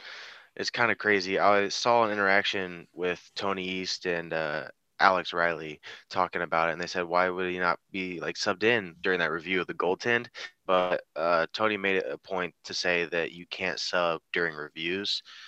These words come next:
and after that, there wasn't really a great opportunity unless they called a timeout. But,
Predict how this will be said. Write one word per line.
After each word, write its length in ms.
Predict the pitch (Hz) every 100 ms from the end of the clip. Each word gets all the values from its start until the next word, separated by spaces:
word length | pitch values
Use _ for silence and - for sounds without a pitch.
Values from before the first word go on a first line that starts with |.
| - - -
and 400 | 92 85 78 80 -
after 220 | 90 90
that, 140 | 90
there 100 | 90
wasn't 300 | 87 90 90
really 160 | 85 85
a 40 | 85
great 180 | 87
opportunity 540 | 87 78 - 92 92 95
unless 260 | 85 87 -
they 100 | 95
called 260 | 92 95
a 20 |
timeout. 460 | 95 101 101 113 120 - - - _ _ _
But, 280 | 90 82